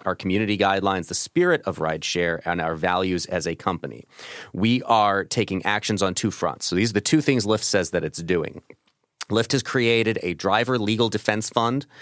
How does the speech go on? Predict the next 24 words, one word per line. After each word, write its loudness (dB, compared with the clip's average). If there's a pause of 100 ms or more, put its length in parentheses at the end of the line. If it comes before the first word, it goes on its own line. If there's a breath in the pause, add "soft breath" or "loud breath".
(200 loud breath)
to -2
cover 2
one 0
hundred 2
percent 0
of -4
legal 2
fees 0
for 0
drivers 0
sued 0
under 0
S -2
B -2
eight 0
while 0
driving 0
on -4
their -6
platform. -2 (540 loud breath)
Uh, 2
riders 2
and -2
drivers, 2